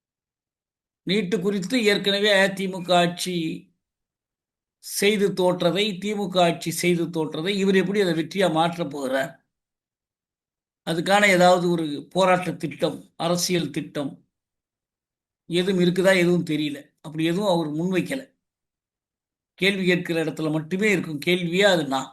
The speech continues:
பதில் நீ சொல்லு" என்ற அளவில் தான் இருக்கு. அரசியல்ல எந்த கருத்தியலுமே இல்லாமல்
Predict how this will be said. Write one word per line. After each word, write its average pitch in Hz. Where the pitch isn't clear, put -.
பதில் 170
நீ 165
சொல்லு" 131
என்ற 147
அளவில் 151
தான் 190
இருக்கு. 135
அரசியல்ல 208
எந்த 175
கருத்தியலுமே 196
இல்லாமல் 165